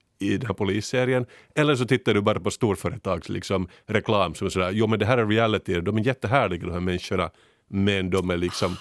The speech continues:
hundra procent reklam." Så jag tycker det är liksom, det tycker jag är intressant, att nu har vi nått den här delen av reality som på T V fyra tittar du på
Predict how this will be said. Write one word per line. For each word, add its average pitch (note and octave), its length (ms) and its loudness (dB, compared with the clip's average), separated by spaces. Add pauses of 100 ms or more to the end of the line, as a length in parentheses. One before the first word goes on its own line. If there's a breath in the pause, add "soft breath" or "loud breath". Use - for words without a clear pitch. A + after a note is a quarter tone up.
(140)
hundra G#2 220 0
procent F2+ 280 -6
reklam." F#2+ 340 -6 (300 loud breath)
Så - 120 -2
jag C3+ 100 4
tycker F3+ 240 4
det C3 80 4
är - 20 6
liksom, B2 340 2
det F#3 280 4
tycker A2 320 -2
jag F#2+ 80 2
är F#2+ 40 -2
intressant, G2+ 440 0
att G#2+ 100 -2
nu A#2+ 60 4
har B2 120 2
vi A2+ 80 0
nått G#2+ 220 0
den G#2+ 100 2
här A#2 360 2 (280 loud breath)
delen G2+ 280 2
av F#2 120 -2
reality G2+ 480 2
som F#2+ 160 -2
på - 120 -4
T A#2+ 140 2
V A2 100 2
fyra C3+ 260 2
tittar G2 300 -2
du F#2+ 80 2
på F#2+ 240 0